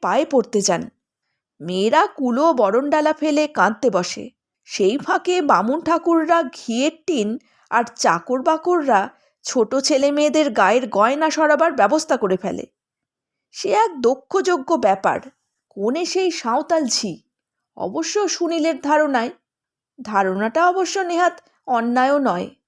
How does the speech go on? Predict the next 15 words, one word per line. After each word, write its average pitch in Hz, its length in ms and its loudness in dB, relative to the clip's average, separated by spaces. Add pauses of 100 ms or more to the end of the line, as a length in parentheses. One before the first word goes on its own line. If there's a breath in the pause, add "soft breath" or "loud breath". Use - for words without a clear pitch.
(320)
একাধারে 359 640 -2
এরকম 381 400 -2
বিদঘুটে 320 540 -2
মুখ, 277 460 0 (400)
ঘুটঘুটে 302 580 -4
রং 254 420 2 (360)
আর 302 140 -4
কুমড়ো 254 500 -4
পটাশ 311 400 0
গড়ন 240 440 2 (340 soft breath)
দেখা 247 320 0
যায় 196 220 -2
না। 196 240 -10 (480)
এক 202 260 -8
হিসেবে 339 520 -2